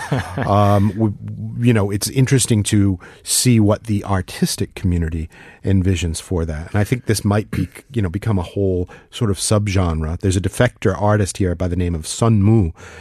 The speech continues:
Speaker 2: He's a, he's called the Faceless Artist, and he kind of has a wild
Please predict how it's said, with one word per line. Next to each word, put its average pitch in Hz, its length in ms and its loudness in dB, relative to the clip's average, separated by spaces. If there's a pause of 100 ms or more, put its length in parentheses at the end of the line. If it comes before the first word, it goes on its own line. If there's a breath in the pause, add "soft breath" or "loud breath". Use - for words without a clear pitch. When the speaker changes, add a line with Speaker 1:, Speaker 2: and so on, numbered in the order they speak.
(120)
Speaker 2:
He's 92 180 0
a, 90 220 0
he's 101 160 -2
called 107 220 0
the 95 80 -2
Faceless 104 460 0
Artist, 87 500 -4
and 85 100 -4
he 120 120 0
kind 104 200 0
of 85 100 2 (440 loud breath)
has 110 200 2
a 95 60 0
wild 101 720 2